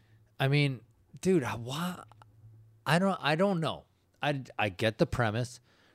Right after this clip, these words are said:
Let's take these unknowns. Let's give 'em a chance to sing and let the world see it.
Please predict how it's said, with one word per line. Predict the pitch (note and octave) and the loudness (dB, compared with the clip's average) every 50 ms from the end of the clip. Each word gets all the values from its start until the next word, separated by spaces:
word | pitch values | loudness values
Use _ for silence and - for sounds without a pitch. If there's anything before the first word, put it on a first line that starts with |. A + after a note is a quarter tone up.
| _ _ - | _ _ -6
Let's | A#2+ A#2 - | -6 -6 -4
take | - - C3+ A#2+ | 0 0 0 2
these | G#2+ C3 B2+ G#2+ | 2 0 0 2
unknowns. | C3 C3 B2+ B2 A2+ G#2 F#2 F2+ F#2 G2+ G#2 G2+ - _ _ - | 2 0 0 -2 -4 -4 -4 -4 -6 -8 -10 -12 -16 _ _ -12
Let's | - A2+ - - | -12 -10 -8 -4
give | - B2+ A2 | -4 -4 -2
'em | A#2 A#2+ | -2 -4
a | A#2+ | -4
chance | - - A#2 A2+ G2+ - - | -4 -4 -4 -4 -6 -6 -6
to | C3 | -6
sing | A2 - - A#2 G2 F#2+ G2 G2+ G2+ _ _ _ _ _ _ _ _ _ _ _ _ _ _ _ _ _ _ - | -6 -6 -6 -6 -8 -8 -10 -12 -16 _ _ _ _ _ _ _ _ _ _ _ _ _ _ _ _ _ _ -8
and | G#2+ A2 A#2 | -6 -4 -2
let | A2+ G#2+ F#2+ | -2 -4 -2
the | - A2 | -4 -2
world | G#2 G#2 G2+ G#2 G2 F2+ | -2 0 0 -2 -2 -4
see | - - C3 B2 G#2 | -4 -2 -2 -2 -2
it. | D#2+ - | -2 -6